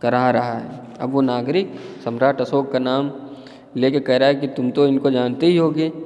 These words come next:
उसी ने ये हमारे साथ यह दुर्व्यवहार किया है, उ-, उसी के कारण हमको ये कराहने पड़ रहे हैं।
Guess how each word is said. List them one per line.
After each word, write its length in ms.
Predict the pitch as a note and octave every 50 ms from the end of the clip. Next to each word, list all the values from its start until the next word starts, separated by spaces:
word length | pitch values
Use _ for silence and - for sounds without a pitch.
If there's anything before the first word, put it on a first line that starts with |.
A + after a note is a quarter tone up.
| - - - - - -
उसी 260 | C#3 C#3 - F3+ F3
ने 300 | E3+ D#3+ D3 C#3 C#3 C3+
ये 80 | C3
हमारे 480 | B2+ A#2+ A#2 A#2 A2+ A#2 A#2 B2 D#3 F#3+
साथ 320 | F#3 - C#3 C#3 F3 G#3+ - - - - - - - - - - - - - - - - - - _ _ _ _ _ _ _ _ -
यह 380 | C3 B2 B2+ C#3+ E3+ G3 A3+ - - - - - - - - - - - - - - - -
दुर्व्यवहार 580 | C3 C3+ C#3+ C#3 C#3 C3+ B2+ B2+ C3 C#3+ D3+ C#3+
किया 300 | C#3 - C3+ B2+ B2 B2
है, 100 | B2 A#2+
उ-, 380 | B2 C3+ - - - - - -
उसी 240 | D#3+ D3+ - G3+ F#3
के 100 | E3 D3+
कारण 320 | C3 C3+ C3 C3 C3 C3
हमको 600 | B2 B2 A#2 A#2 A2+ - D#3 F#3 A3 C4+ - - - - - - - - - - - - -
ये 180 | C3 C3 D3 E3
कराहने 680 | D#3 - D3 C3+ B2+ B2 B2+ C3+ C#3+ C#3 C3+ - C#3 - - - - -
पड़ 140 | B2+ B2 B2
रहे 160 | A#2+ A#2+ A#2
हैं। 400 | A#2 A2+ A2 A2+ A#2+ B2 A#2 -